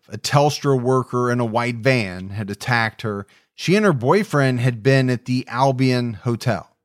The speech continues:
in Cottesloe, but they had argued, and she ended up walking down Sterling Highway in the middle of the night to try and catch a cab. The van pulled up next to her, and the driver offered her a ride.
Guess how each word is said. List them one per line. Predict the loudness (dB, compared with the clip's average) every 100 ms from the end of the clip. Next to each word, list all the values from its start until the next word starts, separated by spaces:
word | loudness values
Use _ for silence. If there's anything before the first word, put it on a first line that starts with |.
| _
in | -8 -6
Cottesloe, | -2 0 0 0 0 0 2
but | 0 -2 -12 _ _
they | 2
had | 4 4
argued, | 2 0 -6 -20 _ _ _
and | -6
she | -4 0
ended | 2 2 4
up | 2 2
walking | 2 2 0 -4
down | 0 2 2 -2
Sterling | -6 -4 -4 -4
Highway | -2 0 2 0 -2 -4 _ _ _
in | 0 4
the | 4
middle | 4 4 2
of | -2
the | -4
night | -2 -4 -6 _ _
to | -14
try | -2 0 2
and | -2
catch | -4 -6 -6
a |
cab. | -8 -2 2 2 0 -4 _ -20 _ _
The | -4
van | 2 4 4 2
pulled | 2 -2 2
up | 2
next | 2 -2 -2 -6
to | -14
her, | -16 -20 _ _ _
and | -2 -2
the |
driver | 0 2 2 2 0 -2
offered | 0 -2 -2 -6 -8 -8
her | -6 -6
a |
ride. | -6 -6 -6 -10